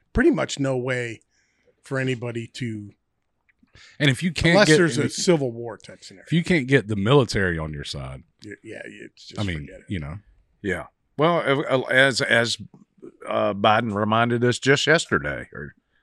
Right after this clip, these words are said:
Speaker 3: was it day before?
Speaker 2: It was probably all of 'em.
Speaker 3: <laughs> Uh, you know, if you don't have an
Speaker 2: <clears throat>
Speaker 3: F sixteen, you just really don't have a shot. What, what good's an A R fifteen gonna do you?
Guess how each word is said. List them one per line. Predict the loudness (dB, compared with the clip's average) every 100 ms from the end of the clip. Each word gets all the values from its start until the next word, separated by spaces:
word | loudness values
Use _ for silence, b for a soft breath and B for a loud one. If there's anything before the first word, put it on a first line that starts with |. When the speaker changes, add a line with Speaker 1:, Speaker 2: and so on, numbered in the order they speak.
| _ -10
Speaker 3:
was | -8 -6
it | -2
day | -2
before? | -2 -8 -12 -12 -16 b b b -18
Speaker 2:
It | -16
was | -10
probably | -6 -6 -6
all | -8 -10
of | -10
'em. | -12 -8 -8
Speaker 3:
<laughs> | B B B _ -8 -4 4
Uh, | 4 6
you | 6
know, | 8 8 6
if | 4 4
you |
don't | 4 6
have | 6 6
an | 6
Speaker 2:
<clears throat> | 4 2
Speaker 3:
F |
sixteen, | 2 0 2 2 2 2 -2
you | -2 -2
just | -4 2
really | 2 4
don't | 2 0
have | 0
a | 0
shot. | 2 4 4 2
What, | 2 0 0
what | -2 2
good's | 2 2
an | 4
A | 4
R | 6 4
fifteen | 2 -2 0 -2 0
gonna | -4 -4 -4
do | -6
you? | -8